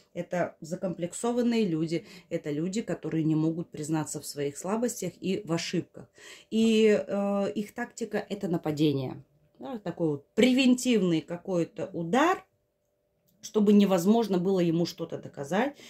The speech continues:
или что, э, чтобы невозможно было его изобличить в тех или иных моментах. Вот. Об этом здесь даже, видите, не про отношения, а про этого человека вы должны знать.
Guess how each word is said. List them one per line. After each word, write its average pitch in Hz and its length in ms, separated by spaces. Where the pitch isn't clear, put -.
или 170 120
что, 170 200
э, 151 480
чтобы 165 280
невозможно 160 520
было 160 240
его 151 320
изобличить 156 1080
в - 60
тех 185 220
или 160 120
иных 151 260
моментах. - 520
Вот. - 280
Об 156 220
этом 254 360
здесь 143 200
даже, 147 260
видите, 208 320
не 180 140
про 160 260
отношения, 202 680
а 156 120
про - 400
этого 180 440
человека 151 600
вы 151 100
должны 147 480
знать. 135 340